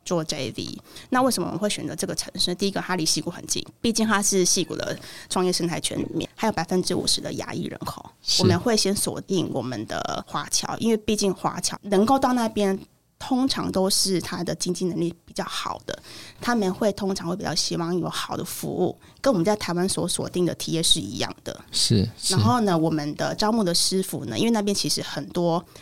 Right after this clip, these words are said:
Speaker 1: 墨西哥人，我们会从那边去招募师傅。对，这是我们的第一站。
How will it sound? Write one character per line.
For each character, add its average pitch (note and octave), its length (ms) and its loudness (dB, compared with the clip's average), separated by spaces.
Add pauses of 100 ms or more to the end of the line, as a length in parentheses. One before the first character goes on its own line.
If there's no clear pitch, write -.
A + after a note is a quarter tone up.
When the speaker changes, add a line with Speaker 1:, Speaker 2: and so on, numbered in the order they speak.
(180)
Speaker 1:
墨 G3 140 2
西 - 160 2
哥 D#3 180 -2
人， G#2+ 200 -6 (280)
我 F3+ 80 -4
们 F3 120 2
会 A3+ 120 2
从 E3+ 140 -4
那 E3+ 60 0
边 F3 140 0
去 E3+ 100 -6
招 E3 160 -8
募 - 120 -8
师 - 220 -2
傅。 - 160 -12 (600)
对， F3 140 -4
这 G3 120 0
是 G#3 100 0
我 E3 200 -6
们 D#3 80 -4
的 D3+ 100 -2
第 E3+ 180 -6
一 E3 60 -6
站。 D3+ 240 -6